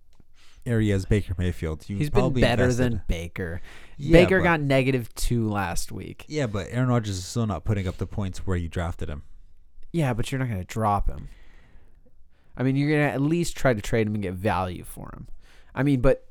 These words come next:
Speaker 2: I understand the point. You're not getting what you drafted him for, and I don't think you were going to with where you, where people were drafting him in the sixth round,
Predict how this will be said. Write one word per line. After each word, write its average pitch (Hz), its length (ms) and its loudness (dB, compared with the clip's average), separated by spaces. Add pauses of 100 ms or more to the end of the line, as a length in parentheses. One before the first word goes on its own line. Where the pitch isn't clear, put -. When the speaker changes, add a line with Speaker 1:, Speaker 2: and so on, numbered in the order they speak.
(120)
Speaker 2:
I 120 140 0
understand 127 560 0
the 95 40 -4
point. 113 400 2
You're 117 160 0
not 127 320 4
getting 120 320 0
what 113 200 0
you 110 80 0
drafted 107 480 0
him 120 100 -4
for, 147 280 -2
and 143 240 -2
I 143 100 0
don't 175 180 -2
think 165 220 -2
you 165 80 -4
were 156 80 -2
going 156 420 0
to 131 260 0
with 120 300 -2
where 127 240 2
you, 131 280 0
where 135 200 2
people 131 240 -2
were 123 120 0
drafting 127 400 0
him 110 40 -2
in 101 60 -2
the 95 60 -4
sixth - 400 -4
round, 101 300 -2